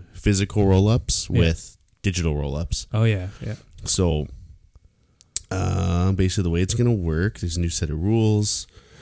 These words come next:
Speaker 1: Um, it will be, Canadians will be expected to collect rolls through their Tim's Rewards account, which can be redeemed online or through the app.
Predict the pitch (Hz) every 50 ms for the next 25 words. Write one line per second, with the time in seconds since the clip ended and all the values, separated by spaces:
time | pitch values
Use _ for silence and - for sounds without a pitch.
0 | - - - - - - - 85 87 85 85 87 87 85 85 85 87 87 85 85
1 | 82 85 87 90 90 92 98 104 113 123 135 147 165 180 202 220 220 - - -
2 | - - - - - - - - - - 95 90 - - 107 120 123 110 101 -
3 | 90 82 82 80 80 85 95 107 123 143 165 - - - - - - - - -
4 | - - 104 110 123 127 120 120 104 110 101 - - - 101 - - 107 98 -
5 | - - 92 92 90 - 90 87 92 90 90 90 95 101 110 110 - - - -
6 | 104 107 98 98 92 92 - - 95 90 95 90 90 85 80 80 87 104 110 110
7 | - 90 87 - - 82 82 87 104 - - 90 - - - 85 82 78 82 80
8 | 80 78 85 82 80 80 80 87 92 92 87 85 85 85 90 85 82 - - 87
9 | 85 95 95 85 78 82 85 - -